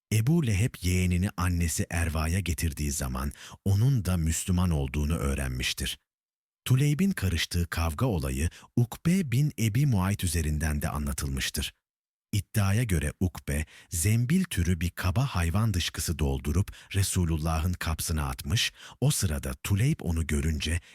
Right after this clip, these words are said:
elindeki zembili alıp kafasına vurmuş ve boynuna asmıştır. Ukbe Tuleyb'in annesi Erva'ya gidip oğlunu şikayet etmiş. Ancak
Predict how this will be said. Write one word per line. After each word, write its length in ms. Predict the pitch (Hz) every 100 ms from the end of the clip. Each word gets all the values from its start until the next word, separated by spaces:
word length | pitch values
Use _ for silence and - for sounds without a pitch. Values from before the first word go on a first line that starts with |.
| -
elindeki 480 | 123 143 147 147 185
zembili 520 | 113 101 95 90 110
alıp 300 | - 78 95
kafasına 500 | - 87 85 - 85
vurmuş 480 | 69 69 65 98 - - _ -
ve 160 | 85 71
boynuna 380 | 73 73 73 67
asmıştır. 600 | - - 67 - - - _ _ _ _ _ _ _
Ukbe 360 | 156 - - 175
Tuleyb'in 520 | - 110 98 92 123
annesi 520 | 95 76 71 - 92 - - -
Erva'ya 540 | 117 127 117 123 127 160
gidip 320 | 104 110 - -
oğlunu 400 | 92 90 90 131
şikayet 540 | - - 87 78 73
etmiş. 440 | - - 67 - - _ _ _
Ancak 440 | 85 90 92 92